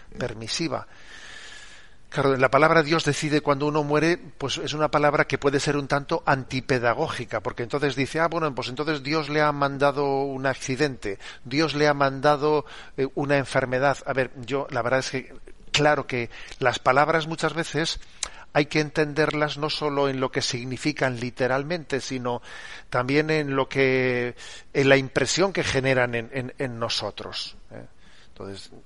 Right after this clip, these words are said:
Dios, sea por voluntad positiva, por, por voluntad permisiva, eh, conoce, ¿eh? cuándo,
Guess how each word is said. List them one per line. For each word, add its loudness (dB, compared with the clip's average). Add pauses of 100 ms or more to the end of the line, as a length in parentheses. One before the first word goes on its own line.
Dios, -2 (500)
sea 2
por 0
voluntad 2
positiva, -4
por, -6
por -8
voluntad -2
permisiva, -2 (540)
eh, -10 (320)
conoce, -4 (140)
¿eh? -8 (380)
cuándo, -2